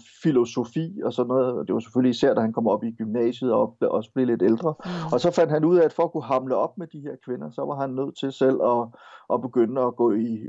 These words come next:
Speaker 1: gå på museer og, og, og læse, altså, de store klassikere og læse filosoferne og så videre. Og det var faktisk på den måde, han endte med at få en,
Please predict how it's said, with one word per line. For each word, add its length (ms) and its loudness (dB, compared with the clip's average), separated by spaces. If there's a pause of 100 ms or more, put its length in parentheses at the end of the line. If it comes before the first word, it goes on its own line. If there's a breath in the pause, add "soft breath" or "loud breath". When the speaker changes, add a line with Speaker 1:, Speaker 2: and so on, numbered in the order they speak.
(180)
Speaker 1:
gå 120 2
på 100 -2
museer 440 2
og, 600 0
og, 320 -2
og 100 -2
læse, 480 -2 (540)
altså, 340 -2
de 100 -4
store 280 2
klassikere 540 2
og 100 4
læse 360 0
filosoferne 680 -4
og 80 -8
så 100 -8
videre. 320 -6 (400 loud breath)
Og 140 0
det 60 4
var 100 6
faktisk 420 0
på 60 0
den 280 0
måde, 220 2
han 220 -4
endte 260 -8
med 160 -2
at 140 0
få 360 2
en, 120 -4